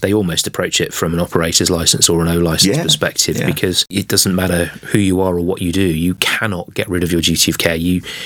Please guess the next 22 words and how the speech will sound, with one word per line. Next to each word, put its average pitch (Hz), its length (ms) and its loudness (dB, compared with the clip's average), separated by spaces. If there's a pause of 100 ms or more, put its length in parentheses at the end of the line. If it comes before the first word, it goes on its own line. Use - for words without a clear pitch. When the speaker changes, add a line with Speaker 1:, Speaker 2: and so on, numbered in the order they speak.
Speaker 2:
No. 73 80 -4
Speaker 1:
there 90 280 0
is 85 120 4
this - 120 4
controlling 101 560 0
mind 85 420 -2 (260)
part 92 360 0
of 85 100 -4
the 90 80 -4
Corporate 92 320 -2
Manslaughter 87 560 0
Act - 240 -6
when 87 80 -6
it 92 80 -8
was 82 140 -6
revised, 85 340 0 (140)
you 95 80 -2
know, 82 120 2
some 82 220 2
years 92 220 2
ago 82 200 0
now, 92 240 -2